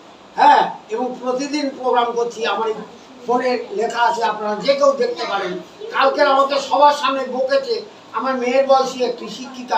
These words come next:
সুভাষ পল্লী বাড়ি, মৌমিতা নাম। স্যার, আপনাকে বকে দেবো, এই বিছানা থেকে উঠেই আপনি এতগুলো করে প্রোগ্রাম করছেন, এরপরের দিন আরো বেশি করে বকবো। কতখানি ভালোবাসা থাকলে,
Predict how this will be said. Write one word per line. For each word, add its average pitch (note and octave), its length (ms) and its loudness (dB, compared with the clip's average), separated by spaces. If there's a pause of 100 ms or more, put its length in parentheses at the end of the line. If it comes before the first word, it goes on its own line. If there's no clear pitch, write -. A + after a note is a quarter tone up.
সুভাষ B3+ 360 2
পল্লী F#3+ 300 -6
বাড়ি, - 160 -8 (380)
মৌমিতা C4+ 460 0 (100)
নাম। F3+ 140 -4 (460)
স্যার, C4 220 6 (600)
আপনাকে C#4 420 0
বকে D4 260 6
দেবো, C4 200 4 (520)
এই C4+ 80 4 (580)
বিছানা C#4 480 0
থেকে C4 160 -2 (120)
উঠেই E4 260 4 (120)
আপনি B3 180 -6 (500)
এতগুলো C#4 400 2
করে C4+ 220 4
প্রোগ্রাম D4 300 4 (100)
করছেন, A3+ 320 2 (520)
এরপরের C#4 400 4
দিন B3+ 180 -6
আরো A3+ 120 2 (100)
বেশি B3+ 300 -2
করে A3 240 0
বকবো। - 240 -16 (920)
কতখানি A#3+ 400 -6 (120)
ভালোবাসা G#3+ 420 -4 (100)
থাকলে, F3 280 -10